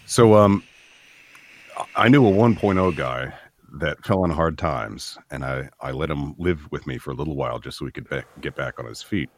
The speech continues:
And I had an old, uh, computer in the spare room, and he started using it. And when he moved out, eventually I was thinking about cannibalizing that desktop, so I turned it on, and immediately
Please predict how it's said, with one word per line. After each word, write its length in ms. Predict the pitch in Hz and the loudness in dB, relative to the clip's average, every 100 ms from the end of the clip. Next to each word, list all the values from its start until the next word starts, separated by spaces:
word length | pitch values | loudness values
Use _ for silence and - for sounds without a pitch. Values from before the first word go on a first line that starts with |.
| _ _ _ _ _ | _ _ _ _ _
And 100 | 78 | -8
I 40 | 71 | -2
had 140 | 80 | 0
an 100 | 78 | 0
old, 220 | 73 73 | -2 -6
uh, 320 | 76 65 65 64 _ | -6 -6 -6 -10 _
computer 380 | - 82 110 85 | -12 -2 0 0
in 80 | 65 | -4
the 60 | |
spare 320 | 62 - 71 67 | -10 -4 -4 -2
room, 420 | 90 82 50 - _ _ _ | -2 -2 -6 -16 _ _ _
and 80 | 65 | -14
he 60 | |
started 300 | - 76 65 | -6 -6 -4
using 300 | 78 117 65 | 0 0 -2
it. 100 | - - _ _ _ | -10 -18 _ _ _
And 140 | 64 64 | -12 -8
when 100 | 71 | -6
he 60 | |
moved 300 | 71 80 69 | -2 -4 2
out, 280 | 113 101 78 _ _ _ | 4 4 0 _ _ _
eventually 480 | 76 82 85 87 78 | -4 -2 -2 -2 -2
I 80 | 73 | -2
was 180 | 69 - | -4 -6
thinking 200 | 73 71 | -6 -4
about 200 | 65 67 | -6 -4
cannibalizing 720 | - 85 73 67 65 65 65 | -2 -2 -2 -4 -4 -6 -8
that 140 | 60 | -6
desktop, 560 | - 90 - - 60 - | -4 -4 -4 -6 -6 -6
so 160 | - 62 | -6 -6
I 60 | |
turned 260 | 64 85 73 | -6 -4 -4
it 80 | 65 | -4
on, 320 | 64 65 69 - - _ _ _ _ _ - | -6 -6 -10 -16 -20 _ _ _ _ _ -10
and 240 | 76 73 78 | -4 -4 -4
immediately 800 | - 98 110 110 95 87 67 65 | 0 4 6 6 4 0 -4 -10